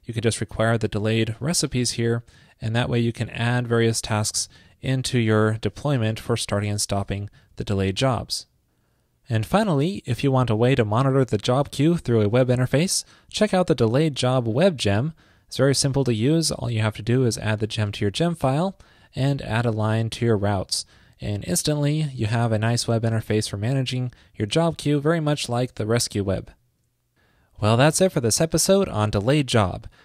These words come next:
It provides an easy way to move long requests into the background so they respond instantly.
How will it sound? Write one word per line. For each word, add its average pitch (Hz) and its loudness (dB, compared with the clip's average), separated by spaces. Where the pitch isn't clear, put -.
It - -6
provides 113 2
an 104 0
easy 160 2
way 135 2
to 131 2
move 151 2
long 147 0
requests 139 -2
into 165 -4
the 143 0
background 123 0
so 113 2
they 107 2
respond 101 -2
instantly. 104 -6